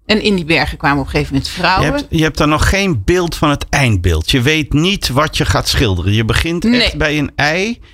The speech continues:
Speaker 1: Ja.
Speaker 2: Maar, maar het is niet zozeer dat je dan, want als je het uiteindelijke werk ziet, zit er, ja, met veel moeite zie je ergens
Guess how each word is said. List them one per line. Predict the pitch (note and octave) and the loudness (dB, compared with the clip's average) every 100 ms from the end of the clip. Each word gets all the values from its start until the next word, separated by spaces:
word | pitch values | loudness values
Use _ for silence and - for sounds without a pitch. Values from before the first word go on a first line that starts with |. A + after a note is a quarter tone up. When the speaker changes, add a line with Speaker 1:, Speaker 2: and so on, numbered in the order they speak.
| - | -2
Speaker 1:
Ja. | A3+ | -2
Speaker 2:
Maar, | A2+ C3 | 0 -2
maar | D3 | -2
het | D3+ | 0
is | - | 0
niet | C3+ D3+ | 0 0
zozeer | D#3+ D3 E3 | 0 0 0
dat | D#3 E3 | 0 0
je | - | 0
dan, | C#3 | 0
want | A#2 A2 - | 0 0 0
als | B2+ A2 | 0 0
je | - | -2
het | - | -2
uiteindelijke | A#2+ - B2 A#2 G2+ | -2 0 0 0 0
werk | G#2 A#2+ | 0 0
ziet, | - A2+ - | 0 0 0
zit | - - - - | 0 0 0 0
er, | - G2 | -2 0
ja, | G2 | 0
met | G2+ F#2 | 2 0
veel | - A#2 | 0 0
moeite | G2 G#2 A2 G#2 | 2 2 0 0
zie | G2 G2+ | 0 2
je | F#2+ F2+ | 2 2
ergens | A2+ A#2 - G#2 - | 2 2 2 0 -2